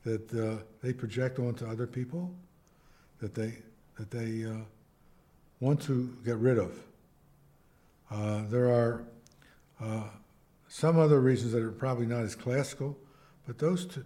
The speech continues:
two things go on. Um, a lot of times, the people who are, uh, same kind of people that are killers,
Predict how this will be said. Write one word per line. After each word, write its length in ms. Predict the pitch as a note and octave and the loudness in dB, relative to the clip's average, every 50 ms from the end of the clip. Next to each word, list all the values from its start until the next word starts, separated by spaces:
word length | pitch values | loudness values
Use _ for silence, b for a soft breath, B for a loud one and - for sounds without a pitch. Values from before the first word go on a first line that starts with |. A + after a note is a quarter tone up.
| - | -8
two 140 | - - E3 | -4 -2 -2
things 380 | D3+ D#3+ D3+ C#3+ C3 - - - B B B B B B B B B B B B _ _ | 0 0 0 0 -2 -2 -8 -14 B B B B B B B B B B B B _ _
go 180 | - A#2+ B2+ C#3+ | -2 0 2 4
on. 380 | D#3 D3+ C3 A#2+ A#2 A#2 A2+ - | 4 4 4 2 2 0 -4 -8
Um, 380 | A2+ A2 A2 A2+ A2 A2 G#2+ G2+ - B B B B B B B B B B _ _ _ - | -8 -6 -4 -4 -4 -4 -6 -8 -12 B B B B B B B B B B _ _ _ -8
a 40 | A2+ | -4
lot 200 | A#2 C#3+ F3+ G#3+ | -2 0 2 2
of 80 | G#3 G#3+ | 0 0
times, 460 | - C#3+ C#3+ C3+ C#3 C3 - - - - - - | 0 2 2 2 2 0 -2 -6 -14 -18 -16 -16
the 60 | A2 | -10
people 340 | G2+ - E3+ F3+ E3+ F3 C#3+ | -4 -2 -2 0 0 0 0
who 260 | G#2 C3+ C3+ C3+ C3 | 2 2 4 4 6
are, 300 | B2 A#2+ A#2 A#2 A2+ - - - - b b b b b b _ _ _ _ _ _ _ _ _ _ _ - A2+ | 6 4 4 2 0 -4 -10 -18 -20 b b b b b b _ _ _ _ _ _ _ _ _ _ _ -14 -10
uh, 200 | G#2+ G#2 G#2 G#2 G2+ - - - - _ _ - | -8 -8 -8 -8 -10 -14 -18 -20 -20 _ _ -20
same 280 | - - - E3+ G3 F3 | -12 -4 0 0 0 0
kind 260 | - - D#3+ D3 B2 | 2 2 2 2 2
of 60 | B2 | 0
people 280 | - C3 B2 - A#2 G#2 | -2 -4 -4 -4 -4 -4
that 180 | G#2 G#2+ G2+ | -4 -4 -4
are 180 | G#2 G2+ G2+ - - - - - | -4 -6 -8 -10 -12 -14 -4 0
killers, 400 | D3 D3+ B2+ F#2+ F#2 - - - | 2 2 2 2 0 -4 -10 -16